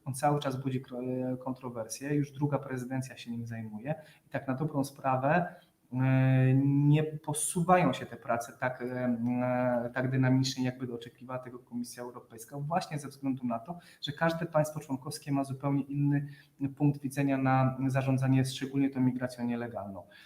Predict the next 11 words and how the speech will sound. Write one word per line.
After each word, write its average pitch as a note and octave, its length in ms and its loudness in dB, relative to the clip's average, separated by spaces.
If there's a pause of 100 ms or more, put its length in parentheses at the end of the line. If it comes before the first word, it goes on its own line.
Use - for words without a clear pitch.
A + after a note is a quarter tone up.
(180)
Mamy C#3+ 280 6
państwa C#3+ 280 2
południa D3 800 4
z, - 280 -6 (520)
z, - 380 -10
em, B2+ 580 0
zgrupowane C3 560 -2
w C3 60 -14
takiej B2+ 240 -6
nieformalnej, B2 720 0 (500)
e, A#2+ 680 0